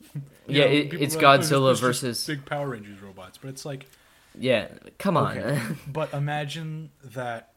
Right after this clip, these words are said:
Speaker 1: each world government made a giant robot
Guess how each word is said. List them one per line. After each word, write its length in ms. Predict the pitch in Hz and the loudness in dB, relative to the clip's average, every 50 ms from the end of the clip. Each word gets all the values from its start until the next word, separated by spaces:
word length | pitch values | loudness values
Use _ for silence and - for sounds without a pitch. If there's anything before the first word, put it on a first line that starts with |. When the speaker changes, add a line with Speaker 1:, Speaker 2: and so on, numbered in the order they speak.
| _ _ _ _ _ _ _ _ _ - | _ _ _ _ _ _ _ _ _ -10
Speaker 1:
each 280 | 135 143 143 139 - | -10 -8 -8 -10 -12
world 440 | 135 131 127 139 139 135 131 120 113 - | -14 -12 -8 -6 -6 -6 -8 -10 -10 -10
government 480 | 123 123 120 120 107 107 101 98 101 _ _ _ _ _ _ _ _ _ _ _ _ _ _ | -10 -8 -8 -10 -12 -12 -14 -16 -18 _ _ _ _ _ _ _ _ _ _ _ _ _ _
made 260 | 120 120 123 120 113 | -14 -12 -10 -10 -10
a 40 | 113 101 | -12 -14
giant 480 | 95 - - 131 127 135 131 135 131 123 | -10 -8 -6 -4 -4 -4 -6 -8 -10 -10
robot 600 | 120 123 123 123 113 107 107 98 95 92 - | -8 -8 -8 -8 -8 -10 -12 -12 -12 -14 -14